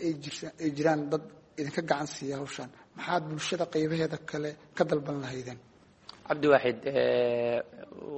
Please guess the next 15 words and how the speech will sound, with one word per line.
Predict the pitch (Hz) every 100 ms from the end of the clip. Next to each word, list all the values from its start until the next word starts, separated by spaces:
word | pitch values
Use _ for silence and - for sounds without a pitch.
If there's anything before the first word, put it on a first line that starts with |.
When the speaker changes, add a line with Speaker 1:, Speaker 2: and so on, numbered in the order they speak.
| 135
Speaker 2:
way | 143 156 147
jiraan | - 120 113 113 131
dad | 127 120
badan | 123 123
oo | 113 113
naga | - 123
gacan | 127 117 110
siiyey. | 117 127 131 143 - - - - -
Markaan | 156 156 151
bilaabeynana, | 131 131 135 147 135 127 127 113 107
eh, | 120 110 110 120
waa | 127
nalaga | 127 127 139
gacan | 131 120 123
siiyeyo. | - 117 117 110